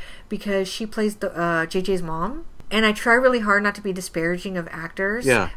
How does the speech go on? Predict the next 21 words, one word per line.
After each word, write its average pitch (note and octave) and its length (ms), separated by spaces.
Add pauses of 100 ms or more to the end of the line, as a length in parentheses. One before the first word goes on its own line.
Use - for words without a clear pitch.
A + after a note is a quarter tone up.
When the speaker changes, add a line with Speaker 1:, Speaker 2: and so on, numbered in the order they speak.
Speaker 1:
but F#3+ 100
I F#3+ 60
really G3 380
don't F#3 180
like E3 220
Louise E3 240
Sorel. - 420 (560)
I've F3 220
never F3+ 340
liked E3+ 300
her. E3+ 260 (380)
I, F3+ 120 (100)
I F#3 100
just F#3+ 220
don't G3+ 100
like F3 180
her F3 100
as E3 100
an D#3+ 60
actress. D#3+ 480
Speaker 2:
Oh, C#3 160